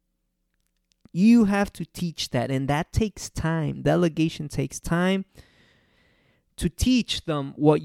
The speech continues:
you expect them, and you need to set clear expectations. You need to set a system for reporting,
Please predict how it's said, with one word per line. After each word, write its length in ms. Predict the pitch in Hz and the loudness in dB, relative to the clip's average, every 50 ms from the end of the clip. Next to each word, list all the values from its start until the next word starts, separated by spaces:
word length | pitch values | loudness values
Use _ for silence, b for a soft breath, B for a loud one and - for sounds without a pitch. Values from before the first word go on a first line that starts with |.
| 143 | -2
you 180 | 143 160 175 170 | 0 4 4 4
expect 680 | 151 - - - - - _ - 151 175 - _ _ - | 4 4 0 -8 -10 -2 _ 2 2 2 0 _ _ 6
them, 220 | 254 285 330 370 - _ _ _ _ _ _ _ _ _ - | 6 6 6 2 -4 _ _ _ _ _ _ _ _ _ 0
and 160 | 175 180 185 | 0 2 4
you 80 | 185 185 | 4 4
need 180 | 180 185 180 - | 2 2 0 0
to 120 | - 160 | -2 -2
set 280 | - - 180 156 - - | 2 2 2 2 2 0
clear 300 | - 170 185 202 220 220 | 0 2 4 4 4 4
expectations. 1300 | 220 - - - - - 233 220 214 - - - 170 165 170 156 - - 147 156 196 240 - - - - - _ _ _ _ _ | 4 2 -2 -4 0 2 2 2 2 0 0 2 2 4 2 2 0 0 0 0 -2 -4 -6 -10 -16 -18 -20 _ _ _ _ _
You 120 | - 160 | 0 2
need 220 | 170 175 185 180 - | 2 2 2 2 0
to 120 | - 165 - - | -2 -4 -4 -8
set 320 | - - - - 175 175 170 | -12 -6 0 2 4 4 4
a 40 | |
system 560 | 151 - - - 175 190 190 - - 202 185 160 | 2 0 0 2 2 2 2 2 0 0 0 0
for 340 | - - 165 165 190 220 | 2 4 6 8 8 8
reporting, 800 | 226 233 247 233 - - - 160 156 151 143 147 156 180 202 | 6 4 2 2 0 2 4 4 6 6 4 0 -4 -6 -8